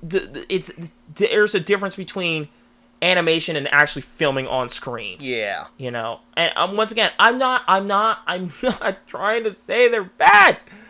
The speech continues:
Speaker 1: I'm just like, I'm really interested in seeing your work because you guys said you didn't wanna be any, do any more Dragon Ball Z, uh, Bridge, and I completely accept that.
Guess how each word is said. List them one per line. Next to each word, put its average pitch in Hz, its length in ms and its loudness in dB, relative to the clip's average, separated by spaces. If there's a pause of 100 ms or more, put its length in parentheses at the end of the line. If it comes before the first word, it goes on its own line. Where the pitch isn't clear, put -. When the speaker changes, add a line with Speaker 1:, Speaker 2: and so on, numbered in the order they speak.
(440)
Speaker 1:
I'm 202 120 0
just 214 180 -8
like, 214 220 -2 (200)
I'm 160 340 2
really 208 420 -4
interested 170 460 -8
in 147 80 -8
seeing 143 280 -8
your 135 120 -6
work 127 320 -10
because 147 320 -2
you 151 60 -6
guys 143 200 2
said 151 280 -2
you 151 100 -8
didn't 151 240 -4
wanna 151 180 -4
be 151 200 -12
any, 151 180 -8
do 143 320 -12
any 165 120 -10
more 170 180 -8
Dragon 165 240 -6
Ball 160 100 -8
Z, 156 220 -6 (460)
uh, 143 160 2
Bridge, 156 340 -4
and 135 80 -4
I 131 60 -2
completely 135 920 -10
accept - 400 -10
that. - 200 -14